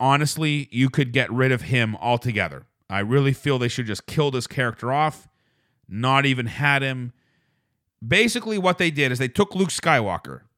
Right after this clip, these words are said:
right? Okay. Like, we need to have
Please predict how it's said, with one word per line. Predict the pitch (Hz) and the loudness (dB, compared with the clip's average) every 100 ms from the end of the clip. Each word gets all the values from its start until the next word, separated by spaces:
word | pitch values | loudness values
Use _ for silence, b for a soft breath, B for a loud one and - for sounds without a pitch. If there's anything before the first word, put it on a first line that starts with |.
| _ _ _ | _ _ _
right? | - 113 | -4 -2
Okay. | 120 135 - - _ _ _ _ _ _ _ _ _ - | 0 0 -2 -16 _ _ _ _ _ _ _ _ _ -6
Like, | 120 104 | -4 -4
we | 104 110 127 | -6 -4 0
need | 175 165 | 2 2
to | 165 | 0
have | 151 147 131 127 | 2 2 0 -2